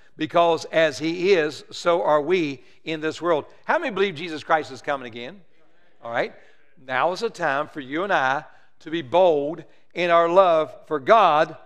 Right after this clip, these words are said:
and our love for others. Uh, let me just kinda give you some verses that mean a lot to me, uh, these days. "Greater is He that is in me than he that is in the world." How about this one? "With God, all things are possible."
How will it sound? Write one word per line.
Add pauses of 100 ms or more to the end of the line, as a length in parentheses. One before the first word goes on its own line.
and
our
love
for
others. (220)
Uh, (180)
let
me
just
kinda
give
you
some
verses
that
mean
a
lot
to
me, (240)
uh,
these
days. (240)
"Greater
is
He
that
is
in
me (140)
than
he
that
is
in
the
world." (360)
How
about
this
one?
"With
God, (160)
all
things
are
possible."